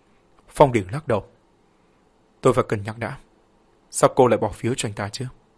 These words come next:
Thợ làm vườn quay đầu, liếc về phía hành lang,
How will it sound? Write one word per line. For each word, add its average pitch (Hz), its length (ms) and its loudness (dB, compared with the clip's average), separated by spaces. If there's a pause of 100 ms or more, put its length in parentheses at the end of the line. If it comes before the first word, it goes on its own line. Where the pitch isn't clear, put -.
(1900)
Thợ 139 120 6
làm 120 180 -2
vườn 110 260 0
quay 143 160 -4
đầu, 107 280 -4 (260)
liếc 208 180 0
về 113 160 0
phía 151 160 -8
hành 101 200 -10
lang, 110 200 -8